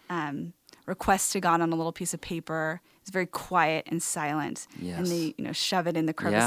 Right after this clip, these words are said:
Speaker 1: crevices
Speaker 2: been there. It's just,
Speaker 1: of the
Speaker 2: it's,
Speaker 1: wall.
Speaker 2: I mean, we've all seen pictures, but it's really stunning.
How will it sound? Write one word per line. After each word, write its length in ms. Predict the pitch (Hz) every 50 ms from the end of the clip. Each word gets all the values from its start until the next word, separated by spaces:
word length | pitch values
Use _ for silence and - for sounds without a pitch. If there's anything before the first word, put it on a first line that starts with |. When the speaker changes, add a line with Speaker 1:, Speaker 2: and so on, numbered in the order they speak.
| 113 98
Speaker 1:
crevices 120 | - -
Speaker 2:
been 180 | 107 110 120 123
there. 160 | 107 90 85
It's 140 | 85 - -
just, 360 | 113 110 - - - - - -
Speaker 1:
of 160 | - 170 165
the 80 | 165
Speaker 2:
it's, 80 | 165 156
Speaker 1:
wall. 320 | 165 156 156 160 170 190 196
Speaker 2:
I 60 | 147
mean, 140 | 104 101 101
we've 120 | 104 104
all 120 | 120 123 117
seen 180 | - 107 95
pictures, 460 | - 117 110 - - - 87 80 -
but 200 | - - 71 - -
it's 260 | - 104 - - -
really 280 | - 117 127 139 151 127
stunning. 520 | - - - 90 101 113 90 78 87 -